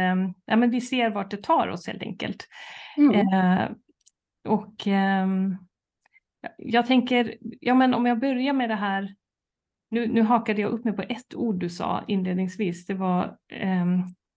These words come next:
Speaker 1: vad var det? Transformativ. Vad, vad sa
Speaker 2: Mm.
Speaker 1: du för något? Transformativ någonting.
Speaker 2: <laughs> Social förändring kanske. Eller transfort-, ja, ehm.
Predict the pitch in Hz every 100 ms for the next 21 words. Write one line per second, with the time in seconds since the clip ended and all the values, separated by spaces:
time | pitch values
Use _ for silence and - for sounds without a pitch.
0 | - 233 208 220 220 180 180 - _ -
1 | - 254 240 - 220 196 196 180 - 180
2 | 180 - _ _ _ _ _ - 226 -
3 | 226 220 226 196 165 - - - - 262
4 | 240 - 190 180 - 185 175 175 165 170
5 | - 202 180 - - _ _ _ _ _
6 | _ _ _ _ _ _ _ _ _ -
7 | 220 226 - 220 226 - 190 - 180 180
8 | - - 226 170 - - - - - -
9 | - - 180 175 175 _ _ _ - 214
10 | 214 190 190 - 202 208 220 _ 196 196
11 | 185 185 175 170 175 175